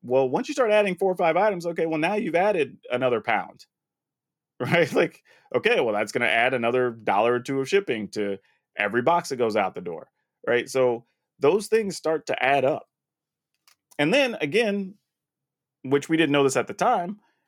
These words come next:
but if you're adding all these things about, "Okay, well, there's gonna be this extra story, and there's gonna be these extra character things, and these extra maps, and there's this whatever,"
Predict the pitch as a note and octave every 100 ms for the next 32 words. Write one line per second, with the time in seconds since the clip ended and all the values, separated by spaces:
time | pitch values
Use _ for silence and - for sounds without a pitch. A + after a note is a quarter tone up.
0 | _ _ - B2+ D3 A#3 A3 G3+ E3+ E3
1 | C#3+ F3+ F#3 C3+ B2+ B2+ B2+ A#2 B2+ C3+
2 | A#2+ B2 A2+ A#2 - - - E3+ E3+ E3
3 | D#3 D3+ D3 _ _ - A#2 A#2+ B2 B2
4 | A#2 B2 G#2+ G#2+ - D#3+ D#3+ D#3+ C#3+ D3+
5 | D3 C3 G#2+ G2+ G#2+ G2 G2+ A2 D#3 D3
6 | C#3+ G2 G#2+ A2 G#2+ G2 C3+ C#3+ -